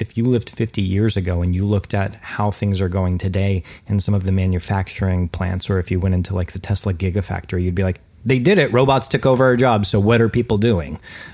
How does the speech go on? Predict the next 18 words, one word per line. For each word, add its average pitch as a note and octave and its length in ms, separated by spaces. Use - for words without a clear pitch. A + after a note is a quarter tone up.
Um, F#2 640
you A#2+ 180
look B2 200
at A2+ 100
how - 360
automated G#2+ 760
everything G#2 480
is. A2 420
It's A2+ 200
not, B2 240
like, G#2+ 180
one G#2 480
robot, G#2+ 460
but G#2+ 180
the G#2 200
building A2 460
itself C3 540
is G#2 200